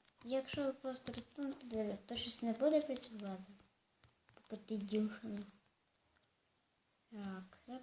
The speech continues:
буде оцього тут? Я даю на репітер ставимо блок. Його ведемо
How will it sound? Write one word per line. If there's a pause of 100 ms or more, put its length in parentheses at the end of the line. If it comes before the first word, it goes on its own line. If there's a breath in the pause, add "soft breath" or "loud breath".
(140)
буде (120)
оцього (200)
тут? (1800)
Я
даю (480)
на
репітер (140)
ставимо (720)
блок. (4000)
Його
ведемо